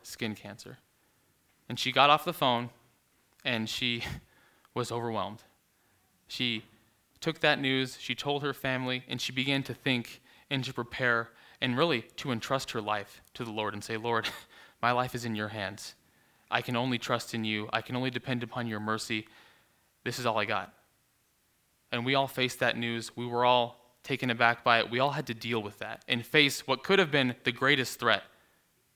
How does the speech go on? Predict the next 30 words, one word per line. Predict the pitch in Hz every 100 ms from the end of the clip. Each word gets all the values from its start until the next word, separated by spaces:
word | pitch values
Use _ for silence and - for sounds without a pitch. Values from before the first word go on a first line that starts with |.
| _ _ -
to | 107
her, | 107 104 - _ _ _ _ _ _ _ _
stage | - 135 131
four | - 123 104 - -
cancer. | 113 104 110 113 _ _ _ _ _ _ _ _ _ _ _ _
But | 139 120 - - _ - - _ _ _ _ _ _ _ _ -
then | 135
we | 135
got | 123
another | 120 117
call | 110 104 107 - _ _ _ -
on | 113
Monday | 120 123 113
or | 107
Tuesday | 135 117 113 104 - _ -
of | 131
the | 120
next | 117 113 -
week. | 117 98 - _ _ _ _ _ _ _ - _ - _ -
And | 139
we | 147
were | 147
told | 143 147 135 123 _ _
that | 139 127 113 - - _ _ _
she | - 170
had | 165
been | 156
given | 151 147 147
a |
mistaken | 127 - - 131 110 101